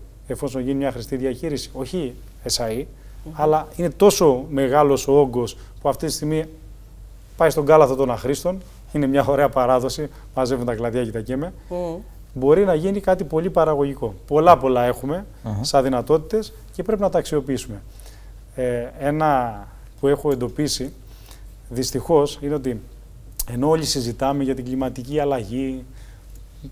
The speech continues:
Speaker 1: έτσι κάπως χαλαρά θα έλεγα, εδώ έρχεται με ρυθμούς που ούτε τους φανταζόμαστε. Γιατί δεν είναι μόνο το, το κλίμα που αλλάζει, έχει πάρει μια κεκτημένη ταχύτητα η αλλαγή και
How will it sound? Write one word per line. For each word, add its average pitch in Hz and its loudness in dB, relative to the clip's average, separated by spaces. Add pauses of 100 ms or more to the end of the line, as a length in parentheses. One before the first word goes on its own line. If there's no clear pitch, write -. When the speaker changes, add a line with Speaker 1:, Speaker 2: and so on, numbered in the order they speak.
(220)
Speaker 1:
έτσι 175 0
κάπως 160 6
χαλαρά 147 8
θα 127 2
έλεγα, 123 -2 (460)
εδώ 170 -2
έρχεται 196 -2
με 160 0
ρυθμούς 156 -2
που 151 -6 (100)
ούτε 156 -4
τους 123 -8
φανταζόμαστε. 123 -2 (540)
Γιατί 123 -4
δεν 175 -2
είναι 190 0
μόνο 180 0
το, 139 0 (180)
το 135 -4
κλίμα 143 0
που 127 0
αλλάζει, 127 4
έχει 127 -4 (240)
πάρει 135 4
μια 127 -2
κεκτημένη 131 -2
ταχύτητα 120 -4
η 120 -2
αλλαγή 113 -4
και 110 -8